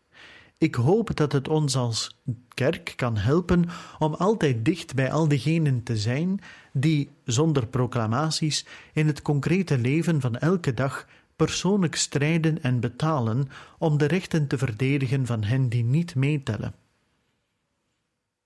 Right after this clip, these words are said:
En er zo ervoor zorgen dat tegenover de verschillende huidige manieren om anderen uit te schakelen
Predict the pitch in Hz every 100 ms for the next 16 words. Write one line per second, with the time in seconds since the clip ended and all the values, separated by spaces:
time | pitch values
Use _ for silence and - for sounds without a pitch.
0 | _ _ _ _ _ _ _ _ _ _
1 | _ 131 131 123 110 156 165 - 107 110
2 | 113 156 185 175 165 160 147 135 - -
3 | - - - - 180 160 160 151 143 120
4 | 127 135 - 190 175 156 135 127 - 104
5 | 147 190 180 143 131 131 156 175 135 131
6 | 117 127 165 170 139 120 120 - _ 156
7 | 156 160 139 - 127 120 123 113 120